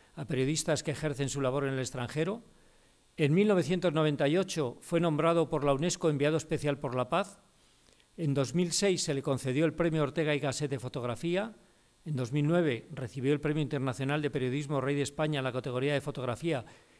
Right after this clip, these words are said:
y ese mismo año fue galardonado con el Premio Nacional de Fotografía por su continua labor a favor de la justicia y especialmente por su trabajo sobre las minas antipersona.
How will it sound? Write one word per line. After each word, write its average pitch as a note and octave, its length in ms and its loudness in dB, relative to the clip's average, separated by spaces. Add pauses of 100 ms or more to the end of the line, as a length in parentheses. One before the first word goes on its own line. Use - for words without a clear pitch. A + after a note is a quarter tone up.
(100)
y D#3 140 2
ese D#3+ 200 4
mismo C#3+ 320 0
año D#3+ 220 2
fue D3+ 180 0
galardonado C#3+ 640 2
con C#3+ 100 -2
el B2 80 -2
Premio D3+ 260 0
Nacional C#3 380 -2
de C#3 80 -4
Fotografía C3 640 -4 (400)
por D#3+ 160 -4
su C#3 180 -2
continua D#3 520 0
labor C#3+ 380 2 (120)
a D3+ 120 -2
favor C#3 300 -2
de D3 120 -2
la C#3 80 2
justicia C3 600 -6 (380)
y D3+ 160 2
especialmente D#3+ 720 2
por C3 160 -4
su D3 140 -6
trabajo D3 340 -2
sobre B2+ 240 -4
las A#2+ 160 -4
minas D3 300 -2
antipersona. A#2+ 720 -6